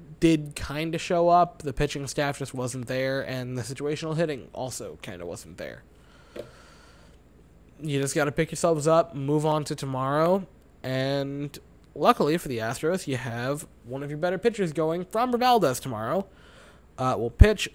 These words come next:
three oh nine E R A rolling in. They send out Daniel Lynch, who rolls in with a five nine seven. Astros, please. You, you got another situation where you can easily win. That, again, starts at eight ten,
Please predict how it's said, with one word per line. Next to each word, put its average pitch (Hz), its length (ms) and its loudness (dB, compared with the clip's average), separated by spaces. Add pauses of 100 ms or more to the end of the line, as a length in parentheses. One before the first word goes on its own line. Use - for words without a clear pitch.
three 208 440 -4
oh 180 160 -6
nine 185 360 -6
E 190 120 -4
R 175 120 0
A 175 120 0
rolling 175 300 0
in. 156 180 -4
They 156 100 0
send 156 240 -2
out 135 220 -4
Daniel 143 360 -2
Lynch, 170 420 -2
who 180 80 2
rolls 165 300 4
in 156 60 -2
with 156 140 0
a 135 80 -2
five 160 640 -2 (120)
nine 151 520 -6
seven. 190 640 -4
Astros, 170 640 -6 (100)
please. 190 720 -10 (680)
You, 180 240 -6
you 208 160 -4
got 233 240 4
another 233 300 2
situation 202 720 2
where 165 140 0
you 175 180 -2
can 170 180 -12
easily 175 440 -4
win. 147 360 -6
That, 127 160 -6
again, 202 380 -4
starts 185 340 -4
at 175 160 -8
eight - 380 -4 (100)
ten, 185 400 0